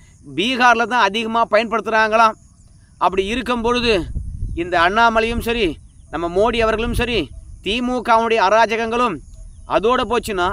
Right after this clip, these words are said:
அவதூறு பேச்சுக்களும் நம்ம பீகார் மக்களுக்கு எதிராக அவங்க செஞ்ச வன்முறைகளும்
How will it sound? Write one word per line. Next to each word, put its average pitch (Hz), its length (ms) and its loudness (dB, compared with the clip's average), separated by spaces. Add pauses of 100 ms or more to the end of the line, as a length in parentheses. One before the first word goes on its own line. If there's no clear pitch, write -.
(120)
அவதூறு 233 380 -2 (100)
பேச்சுக்களும் 226 640 -2 (440)
நம்ம 175 280 -4
பீகார் 226 360 2
மக்களுக்கு 220 360 0
எதிராக 220 320 0
அவங்க 202 180 0
செஞ்ச 220 260 -4
வன்முறைகளும் 226 640 0